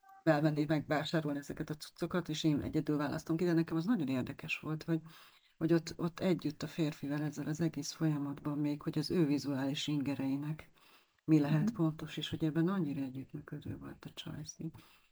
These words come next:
Speaker 1: Annyira meglepett engem ott, hogy ennyire mélyen lehet igazából en-, ezzel, ennek az egésznek a folyamatával foglalkozni.
Speaker 2: Ez egy nagyon pozitív
Speaker 1: Igen,
Speaker 2: példa.
Speaker 1: nagyon, nagyon érdekes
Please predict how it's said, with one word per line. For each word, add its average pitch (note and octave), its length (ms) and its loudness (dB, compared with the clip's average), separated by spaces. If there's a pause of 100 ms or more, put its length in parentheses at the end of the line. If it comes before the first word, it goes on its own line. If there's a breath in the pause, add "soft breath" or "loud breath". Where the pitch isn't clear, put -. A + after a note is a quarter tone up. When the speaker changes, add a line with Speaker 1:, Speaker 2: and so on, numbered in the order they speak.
(140)
Speaker 1:
Annyira D3 480 2
meglepett D3 580 -2
engem C3+ 260 -2
ott, C#3+ 140 -6
hogy D#3 140 0
ennyire C3 560 2
mélyen B2+ 460 6
lehet C#3 280 0
igazából B2 580 -2
en-, B2+ 240 -2
ezzel, D3 400 -6
ennek B2+ 240 -8
az - 100 -14
egésznek - 540 -10
a - 120 -16 (360)
folyamatával C3 680 -4
foglalkozni. C#3+ 800 -8 (140)
Speaker 2:
Ez - 100 0
egy G3 100 0
nagyon - 280 -6
pozitív - 540 0
Speaker 1:
Igen, A#3+ 160 6
Speaker 2:
példa. E3+ 200 8
Speaker 1:
nagyon, A3 280 8
nagyon G#3 260 10
érdekes D#3+ 420 6